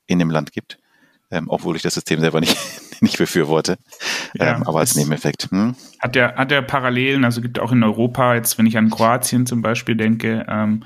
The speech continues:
Speaker 1: Mhm.
Speaker 2: hat es ja ähnliche, ja, ähnliche, äh, Gegebenheiten, wo es eben auch drum geht, ähm, se-, also ist ja auch ein Weg, vor allem in der Talentförderung, zu sagen, naja, man, man geht gar nicht auf die,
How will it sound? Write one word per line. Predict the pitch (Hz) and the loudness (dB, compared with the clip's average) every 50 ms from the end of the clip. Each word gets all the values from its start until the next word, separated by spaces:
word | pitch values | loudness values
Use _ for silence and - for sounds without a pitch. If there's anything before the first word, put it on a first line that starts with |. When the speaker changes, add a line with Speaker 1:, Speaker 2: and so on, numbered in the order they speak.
| - - - | -10 -14 -8
Speaker 1:
Mhm. | - 90 90 | -6 -6 -6
Speaker 2:
hat | 101 110 | -4 -6
es | 117 117 - | -6 -4 -2
ja | 110 95 - | -2 -2 0
ähnliche, | - 110 120 113 120 120 - 110 107 107 104 107 110 - _ _ _ _ _ _ _ _ _ _ _ _ - | 0 2 2 2 0 0 -2 0 0 0 0 0 -2 -6 _ _ _ _ _ _ _ _ _ _ _ _ -16
ja, | - - 104 107 - - - | -12 -10 -10 -10 -10 -10 -6
ähnliche, | - 110 113 113 110 110 110 - 110 107 110 101 - | -2 -2 0 0 0 -2 -4 -4 -6 -4 -4 -4 -6
äh, | - 107 107 107 104 107 110 - _ _ _ | -6 -6 -4 -4 -4 -6 -6 -10 _ _ _
Gegebenheiten, | - 113 110 117 120 120 123 120 117 117 113 110 113 113 110 107 | -4 0 2 4 4 6 6 4 4 4 2 2 4 4 4 4
wo | 104 | 4
es | 110 - | 2 -4
eben | - 110 107 | -4 -2 -2
auch | 107 107 110 - | -2 -2 -4 -6
drum | - - 107 107 | -6 -4 -4 -2
geht, | 104 104 104 104 - - - - - - | -2 -4 -6 -6 -10 -14 -20 -18 -12 -8
ähm, | 98 98 101 101 101 101 101 104 - _ _ _ _ _ _ - | -8 -6 -6 -4 -4 -6 -6 -8 -10 _ _ _ _ _ _ -8
se-, | 110 107 104 110 110 - | -6 -4 -4 -4 -4 -2
also | 120 110 110 101 - _ _ _ - | -4 -2 -2 -4 -6 _ _ _ -4
ist | - 123 - | -2 2 2
ja | 135 117 | 2 2
auch | 147 - | 2 4
ein | 160 139 131 | 4 4 6
Weg, | 131 143 151 147 - | 4 4 2 0 0
vor | - 110 | 0 0
allem | 123 135 135 | 2 2 2
in | 123 | 4
der | 113 117 | 2 2
Talentförderung, | 113 123 117 120 143 175 - - 156 147 147 151 139 143 143 147 147 - - - - - | 2 2 0 0 0 0 2 4 4 6 6 4 4 4 2 0 -2 -6 -10 -20 -16 -8
zu | - 127 | -4 -2
sagen, | 120 120 113 113 113 113 | 0 2 2 4 4 4
naja, | 110 113 120 127 127 | 4 4 4 4 4
man, | 123 117 113 113 113 | 4 4 2 2 0
man | 107 104 110 110 113 | 0 0 2 2 2
geht | 117 123 123 123 | 2 0 -2 -2
gar | - 113 110 | -2 0 0
nicht | 117 120 120 - | 0 0 -2 -4
auf | - 117 117 - | -8 -8 -8 -8
die, | - - 104 101 104 104 107 | -8 -8 -6 -6 -6 -6 -8